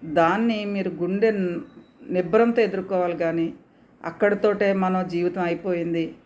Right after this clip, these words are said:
మనం ఏమీ చేయలేము, మన వల్ల ఏమీ కాదని అనుకోవద్దు. అది ఆర్థిక సమస్య అయినా, కుటుంబ సమస్య అయినా, ఇంకో సమస్య అయినా,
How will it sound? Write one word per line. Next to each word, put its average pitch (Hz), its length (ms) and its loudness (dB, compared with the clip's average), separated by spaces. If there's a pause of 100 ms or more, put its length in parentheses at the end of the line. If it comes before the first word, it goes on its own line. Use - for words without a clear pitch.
(300)
మనం 175 200 0
ఏమీ 180 400 2
చేయలేము, 175 500 2 (260)
మన 175 200 0
వల్ల 175 180 2
ఏమీ 180 280 0
కాదని 175 320 0
అనుకోవద్దు. 165 560 -4 (180)
అది - 140 -6
ఆర్థిక 170 360 0
సమస్య 185 460 -2
అయినా, 190 300 -2 (520)
కుటుంబ 185 340 2
సమస్య 185 460 -2
అయినా, 180 380 0 (540)
ఇంకో 202 300 4
సమస్య 185 440 -2
అయినా, 156 240 -4